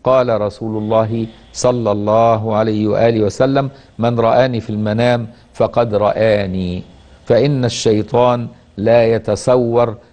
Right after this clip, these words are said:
أو قال: "لا يتشبه بي". لكن هنا ي-، يأتي مسألة إن بعض الناس أحيانا يرى النبي صلى الله عليه وسلم على صورة غير الصورة الموصوفة،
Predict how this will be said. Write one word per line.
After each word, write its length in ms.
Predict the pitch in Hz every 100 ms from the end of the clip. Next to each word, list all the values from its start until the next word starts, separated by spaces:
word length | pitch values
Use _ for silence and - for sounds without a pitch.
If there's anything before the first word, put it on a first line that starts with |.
| -
أو 180 | 101 107 -
قال: 240 | 117 117 113
"لا 380 | 104 107 104
يتشبه 880 | 98 - 92 113 101 90 101 101 101 - -
بي". 380 | 80 98 90 - - - - _ _ - -
لكن 280 | 127 139 147
هنا 200 | 175 160
ي-، 340 | 165 143 143
يأتي 260 | 165 127 139
مسألة 400 | 127 - 135 107
إن 300 | 113 117 117
بعض 300 | 147 135 117
الناس 360 | 113 127 120
أحيانا 540 | 101 90 117 120 120 117 - - -
يرى 240 | 131 147
النبي 360 | 139 123 131 139
صلى 180 | - 113
الله 100 | -
عليه 100 | 135
وسلم 160 | 135 123
على 280 | 117 113
صورة 340 | 104 147 143 139
غير 380 | 135 113 139 139
الصورة 360 | 123 - 160 151
الموصوفة، 680 | 135 127 123 175 151 -